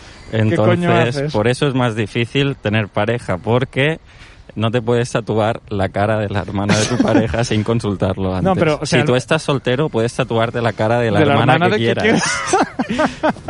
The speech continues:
Speaker 1: <laughs>
Speaker 2: Igual es un poco raro también si es alguien que no conoces o
Speaker 1: Esa es la verdadera libertad.
Speaker 2: La verdadera
Speaker 1: O sea,
Speaker 2: libertad es
Speaker 1: poderte
Speaker 2: po-,
Speaker 1: tatuar la cara de quien te dé la
Speaker 2: a
Speaker 1: gana.
Speaker 2: quien te dé la gana, tío.
Speaker 1: El tema es, es, eh,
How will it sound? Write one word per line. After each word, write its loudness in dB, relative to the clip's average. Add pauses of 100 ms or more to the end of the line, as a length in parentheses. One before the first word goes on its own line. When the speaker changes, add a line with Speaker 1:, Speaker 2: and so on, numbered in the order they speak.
Speaker 1:
<laughs> -4
Speaker 2:
Igual 4
es 0
un 0
poco 2
raro 2
también 0
si -4
es -2
alguien 0
que -2
no 0
conoces 2
o 0
Speaker 1:
Esa 2
es -2
la 2
verdadera 2
libertad. 0 (140)
Speaker 2:
La 4
verdadera 2
Speaker 1:
O 2
sea, 4
Speaker 2:
libertad 2
es 6
Speaker 1:
poderte 2
Speaker 2:
po-, 2
Speaker 1:
tatuar 0
la 0
cara 0 (180)
de 0
quien -2
te 0
dé 2
la 2
Speaker 2:
a 0
Speaker 1:
gana. 0
Speaker 2:
quien 0
te 0
dé 2
la 2
gana, -2
tío. -4
Speaker 1:
El 0
tema 2
es, -4
es, -2
eh, 0